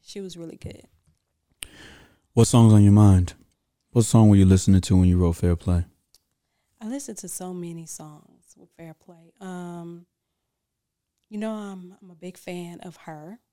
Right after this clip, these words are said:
Speaker 2: Mm.
Speaker 1: So I know I definitely was listening to her. Um,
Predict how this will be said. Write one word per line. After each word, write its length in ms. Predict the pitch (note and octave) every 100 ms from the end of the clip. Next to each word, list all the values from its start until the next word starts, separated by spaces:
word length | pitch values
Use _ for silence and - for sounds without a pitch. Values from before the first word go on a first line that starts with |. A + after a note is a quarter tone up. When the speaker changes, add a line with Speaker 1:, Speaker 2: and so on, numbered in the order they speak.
| -
Speaker 2:
Mm. 560 | G2 F#2 F2+ F2 F2 F2+
Speaker 1:
So 140 | -
I 60 | F3
know 140 | F3
I 100 | E3+
definitely 400 | E3 E3+ - F3
was 180 | E3+ -
listening 420 | E3+ - E3+ E3
to 140 | - E3+
her. 400 | - D3+ D#3+ F#3+ _ _ _ _ -
Um, 680 | F#3 F3+ F3+ F3+ F3 F3